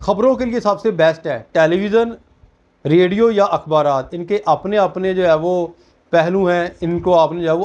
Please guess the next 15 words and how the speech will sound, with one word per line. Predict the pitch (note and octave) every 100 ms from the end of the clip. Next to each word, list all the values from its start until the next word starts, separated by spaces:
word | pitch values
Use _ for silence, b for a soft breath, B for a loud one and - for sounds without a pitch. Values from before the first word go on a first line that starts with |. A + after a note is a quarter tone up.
| F3+
अपने | D3+ F3
लफ्ज़ों | F3 C#3+ D3+
में | D3+
लिखना | C3+ B2 A#2+
है। | A2+ - - _ _ - C#3+
नेक्स्ट | E3 G3+ -
क्वेश्चन, | G#3 E3 - C3 G#2 _ - - _ _ - - - -
पाकिस्तान | F3 - G#3+ A3+ G#3
में | G#3+ G#3+
रेडियो | F#3+ F#3 G3 A3
मौसर | G3 F3+ - G#3+ G#3+
तरीन | G3+ G3+ G#3
ज़रिया | E3 E3 F#3+
अबलाग | F#3+ E3+ D#3+ F3+ F#3
है | G3 G3+